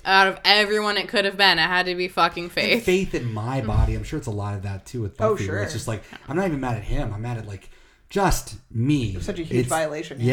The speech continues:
Speaker 2: Yes, the, right. It,
Speaker 3: Yeah.
Speaker 2: totally. Jesus.
Speaker 1: Yeah.
Speaker 2: Yeah.
Speaker 3: I think, you know what?
Speaker 2: Yikes.
Speaker 3: I'm glad that we just hashed that out a little bit, and I still have my, my follow-up two and three question for you, but, um, I, I, I think that does make this episode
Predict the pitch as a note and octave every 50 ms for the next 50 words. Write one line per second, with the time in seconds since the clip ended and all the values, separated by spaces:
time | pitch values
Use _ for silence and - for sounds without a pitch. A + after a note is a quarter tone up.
0 | B2 G#2+ - - - - G2 F#2 A2+ B2 A#2+ D3+ E3 B2+ G2 F2+ F#2 F#2+ F#2 -
1 | F#2+ - - A2 C3 D3+ B2 G2+ E2 C#2+ - - - - _ - - A#2+ C3+ B2
2 | B2 - - - - - - - - - _ - - - - - - - - -
3 | - - - A#3 D4 - - - E4 D#4+ D#4 - - C4 C4+ D4 C#4+ D4 D4+ D4+
4 | - - A3 A#3 B3+ B3+ B3+ B3 B3 A#3+ B3 A#3 G#3+ A3 A3 G#3+ G3 G#3 F#3+ F#3
5 | - - - - G#3+ G3+ G3+ - G#3 F#3 F#3 F#3 G3 G3+ G#3 G#3 G#3+ G#3+ G#3+ -
6 | - F3+ F3 E3+ - G3+ F#3 F3+ F3 E3+ D#3+ - F3 F3 - F3+ E3+ E3+ D#3 D#3
7 | - - F3+ E3 E3 - E3+ F3 F3 E3 - F#3+ F3+ - F#3 F#3 F#3 F#3+ G3+ -
8 | - - - _ _ - G3 F#3 F3+ F3 F3 F3 E3+ - - - _ - F#3+ G3
9 | F#3+ F#3+ F#3 - - - G3+ F#3+ F3 F3+ G#3 G3+ - A#3+ A3 A3+ G3+ G3 G#3 G3
10 | F#3 G3+ F3+ F3+ F3 F#3+ F3 - - F#3 E3+ E3 D#3+